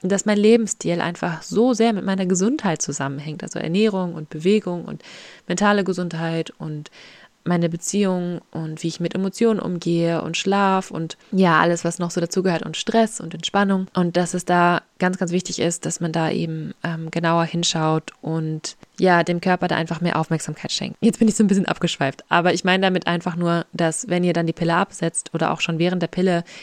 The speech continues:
dass ihr euren Körper beispielsweise einfach mal richtig gut beobachtet und schaut, welche Symptome ihr habt und die eben vielleicht auch einfach aufschreibt und ja, das dann eben vielleicht besser miteinander in Verbindung bringen könnt.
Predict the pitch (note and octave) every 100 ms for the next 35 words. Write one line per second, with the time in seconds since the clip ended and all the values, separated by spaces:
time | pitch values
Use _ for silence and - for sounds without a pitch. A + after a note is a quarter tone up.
0 | - E3+ - B2 D#3+ E3 - F3+ F#3 F3
1 | F3 - _ - F3+ F3 - F#3 F3+ F3+
2 | F3 F3+ F#3 F3+ F#3 G3 F3+ F#3+ F#3 F#3
3 | - E3 D#3+ - F3 E3 E3 - F3 E3+
4 | - F#3+ - D3+ D#3+ - - D#3 D#3 D3+
5 | D#3+ D#3+ - - - - F3+ F3+ E3+ E3
6 | E3 - - F3+ - - D#3+ D#3 D#3 -
7 | - E3+ D#3 D#3 - - - - F3 E3+
8 | D#3+ - E3+ D#3 E3 D#3+ - F3+ E3+ -
9 | F3+ F#3+ G3 F#3 F3+ E3 E3 F3 E3+ E3+
10 | - D#3 F3+ F3+ D3+ C#3+ C#3 - C3+ C#3+
11 | -